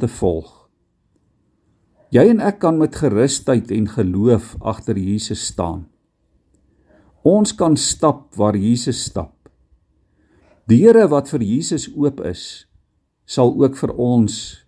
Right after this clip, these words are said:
vir jou en vir my oop wees. Hy is die een wat vir ons die weg aanwys.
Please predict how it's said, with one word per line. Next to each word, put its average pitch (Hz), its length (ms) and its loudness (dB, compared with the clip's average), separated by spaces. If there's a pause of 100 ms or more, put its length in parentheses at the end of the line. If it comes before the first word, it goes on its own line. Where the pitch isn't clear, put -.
(140)
vir 107 140 0
jou 107 120 2
en 120 140 4
vir 104 160 -2
my 101 120 0 (200)
oop 123 260 0
wees. - 560 -10 (1080)
Hy 110 140 4
is - 100 -2
die 196 100 -2
een 165 220 4
wat 135 160 0
vir 139 160 -4
ons 139 240 4
die 117 160 0
weg 104 400 -4 (160)
aanwys. 95 800 -2